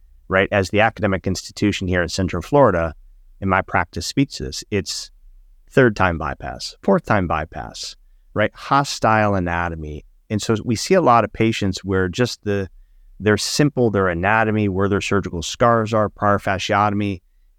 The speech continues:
may not lend themselves to a technically feasible endo approach. So we still have to rely on that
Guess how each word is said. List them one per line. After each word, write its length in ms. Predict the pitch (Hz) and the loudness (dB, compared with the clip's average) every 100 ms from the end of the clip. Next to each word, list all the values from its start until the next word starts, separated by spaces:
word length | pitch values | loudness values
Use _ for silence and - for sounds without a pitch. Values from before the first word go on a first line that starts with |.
| _ | _
may 280 | 104 117 135 | -2 0 2
not 260 | 127 117 98 | 2 2 0
lend 400 | 95 98 104 101 | 0 2 2 2
themselves 500 | 90 95 92 85 - | 2 2 2 2 -6
to 320 | - 98 90 92 | -4 -2 -2 -2
a 260 | 92 87 | -2 -4
technically 800 | - - 110 - 98 - 101 90 - _ | -6 -4 -4 -4 -8 -4 -2 -2 -6 _
feasible 540 | 113 104 104 98 98 - | -2 0 0 -2 -4 -2
endo 340 | 92 98 98 | -2 2 2
approach. 640 | 87 - 98 185 - - - - - - - | 0 -2 -2 -2 -4 -14 -16 -20 -20 -20 -16
So 180 | - 123 | -2 2
we 80 | 120 | 2
still 300 | - 151 123 | 2 2 2
have 160 | 113 | 0
to 100 | 104 | 0
rely 360 | 95 90 92 95 | 0 0 2 2
on 80 | |
that 120 | 90 | 0